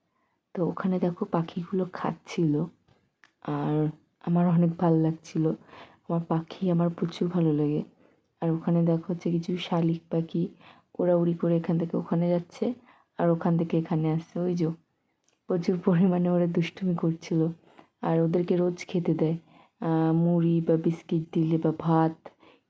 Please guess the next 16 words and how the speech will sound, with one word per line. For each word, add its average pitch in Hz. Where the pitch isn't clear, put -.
দিলে 180
ওরা 160
এসে 160
নিজেরা 175
খেয়ে 170
খেয়ে 170
চলে 160
যায়। 170
এত 175
বদমাশ, 170
প্রচুর 180
বদমাশ 165
এগুলো। 160
আর 170
ওই 180
দেখো 180